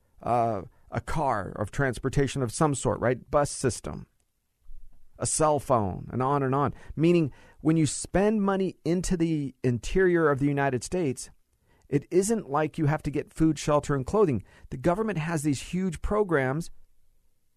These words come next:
that used to be called soup kitchen lines, and now they're called E B T, Snapchat, Chad, <laughs> whatever. Look, single mom, three kids, jerk of a husband, I get it. That's not my point.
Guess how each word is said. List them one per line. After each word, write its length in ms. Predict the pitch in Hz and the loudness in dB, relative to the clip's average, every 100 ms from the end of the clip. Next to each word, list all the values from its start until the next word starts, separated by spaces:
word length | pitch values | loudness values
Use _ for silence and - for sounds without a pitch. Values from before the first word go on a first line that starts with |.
| _ | _
that 120 | 139 | -6
used 200 | 147 170 | -2 -2
to 60 | 160 | 0
be 80 | 160 | -2
called 260 | 156 156 | 0 -2
soup 300 | - 208 233 | -2 -4 -4
kitchen 360 | - 151 147 127 | -2 -2 0 0
lines, 460 | 120 113 135 202 - _ _ _ _ | -2 -2 -4 -6 -14 _ _ _ _
and 100 | 131 | -2
now 160 | 147 165 | 2 4
they're 120 | 170 | 2
called 340 | - 151 139 - - - _ - | 4 2 2 -2 -12 -20 _ -4
E 180 | 156 170 | 0 0
B 180 | 160 156 | 0 0
T, 400 | - 170 160 156 | -2 -2 0 0
Snapchat, 1300 | - 151 147 156 - - - - - - 165 156 - _ _ _ - | -2 -2 0 0 -2 -8 -16 -14 -4 0 2 2 0 _ _ _ -18
Chad, 460 | - 165 156 156 147 | -4 4 6 6 6
<laughs> 20 | |
whatever. 640 | 135 - 190 180 - 151 - _ _ _ _ _ _ _ _ _ _ _ _ _ _ _ _ _ - | 4 2 0 -4 -4 -8 -8 _ _ _ _ _ _ _ _ _ _ _ _ _ _ _ _ _ -4
Look, 220 | 160 - _ - | -4 -4 _ -12
single 360 | - 190 190 | -2 2 2
mom, 400 | 175 165 165 165 - - | 2 2 2 -2 -8 -8
three 280 | - 180 | 0 0
kids, 420 | - 165 151 147 - - | 2 2 4 2 -6 -10
jerk 280 | 127 160 170 | 0 0 2
of 80 | 151 | 0
a 80 | |
husband, 420 | 131 143 123 147 - | 2 2 2 -2 -2
I 100 | 117 | -8
get 240 | 98 127 107 | 0 0 0
it. 200 | - - _ _ _ _ _ _ _ _ _ _ _ _ _ _ _ _ _ _ - | -4 -18 _ _ _ _ _ _ _ _ _ _ _ _ _ _ _ _ _ _ -4
That's 160 | 151 | -2
not 160 | 180 - | 0 0
my 120 | 139 | 0
point. 380 | - 170 113 | 2 0 0